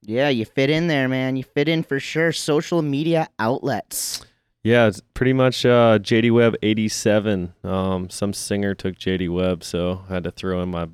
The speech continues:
Speaker 2: date of birth at the end. But, uh, J D Webb eighty-seven on Twitter, Instagram, Facebook, on all of it. So
Speaker 1: You got
Speaker 2: follow
Speaker 1: that blue,
Speaker 2: me.
Speaker 1: you got that blue check?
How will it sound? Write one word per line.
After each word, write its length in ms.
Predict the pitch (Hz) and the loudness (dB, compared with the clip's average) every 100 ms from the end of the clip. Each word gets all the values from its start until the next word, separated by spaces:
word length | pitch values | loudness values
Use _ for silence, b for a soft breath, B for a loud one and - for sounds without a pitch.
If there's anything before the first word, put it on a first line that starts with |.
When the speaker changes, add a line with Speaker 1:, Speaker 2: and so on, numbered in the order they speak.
| _ _ _ | _ _ _
Speaker 2:
date 160 | 101 92 | -4 -4
of 80 | - | -2
birth 280 | 95 95 98 | -2 -2 -2
at 120 | 78 | -4
the 120 | 90 | -4
end. 300 | 92 92 95 - _ _ _ _ _ | -4 -4 -6 -12 _ _ _ _ _
But, 220 | - 95 | -4 0
uh, 180 | 92 90 | 0 -2
J 220 | 87 107 | 0 2
D 80 | 113 | 4
Webb 180 | 113 113 | 6 6
eighty-seven 600 | 110 110 - 110 110 113 110 | 4 2 2 2 2 2 2
on 320 | 104 104 104 | 2 0 -2
Twitter, 720 | - 117 113 113 110 110 107 101 | -2 0 4 4 4 2 0 0
Instagram, 880 | 110 - 110 107 110 110 107 104 | -2 -2 -2 2 2 2 2 0
Facebook, 760 | - 110 110 - 113 107 107 - | -2 0 0 0 2 2 2 -2
on 100 | 95 | -2
all 220 | 101 101 | 0 0
of 80 | 95 | 0
it. 160 | 90 - | -2 -4
So 340 | - 90 92 - _ _ _ _ _ _ _ | -6 -4 -6 -12 _ _ _ _ _ _ _
Speaker 1:
You 60 | 123 | -2
got 80 | |
Speaker 2:
follow 280 | 110 123 113 | 2 4 4
Speaker 1:
that 20 | 101 | 4
blue, 80 | 98 | 2
Speaker 2:
me. 100 | 95 | 2
Speaker 1:
you 40 | |
got 160 | 131 127 | 0 0
that 200 | 127 123 | -2 -2
blue 180 | 139 143 | -2 -2
check? 460 | - 165 196 - | -2 -2 -2 -10